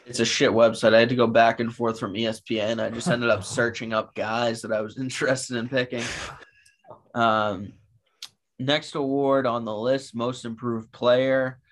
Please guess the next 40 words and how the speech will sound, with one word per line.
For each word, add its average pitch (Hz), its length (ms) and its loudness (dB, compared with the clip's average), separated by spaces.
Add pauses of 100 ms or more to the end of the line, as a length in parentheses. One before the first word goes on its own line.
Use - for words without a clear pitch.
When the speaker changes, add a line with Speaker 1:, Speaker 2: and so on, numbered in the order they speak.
(280)
Speaker 1:
Uh, 107 360 2
I - 20 -2
had 127 300 0
DeAndre 120 500 -2
Ayton, 135 640 -4 (320)
quite 120 220 4
a - 60 0
flop 113 480 0 (360)
in 113 160 -8
terms 113 340 -4
of 104 120 -2
a, 104 180 -2
a 120 100 -2
pick 113 280 -2
there 110 220 2
for 101 180 -8
me. 117 420 -4 (420)
Uh, 107 340 0
my 117 180 0
new 156 220 -2
answer 143 540 0
is 120 160 -8
DeMar 143 340 0
DeRozan. 135 640 -2
I, - 200 -12
I 127 120 0
don't 135 100 0
know 127 140 2
how 123 160 4
this 120 160 -4
guy 104 160 -2
can't 110 340 -6
win 110 200 -6
it. 107 200 -8
He's 117 180 -10
up 120 320 2
five 127 280 2
points 123 540 -6
per 123 200 -2
game, 110 640 -2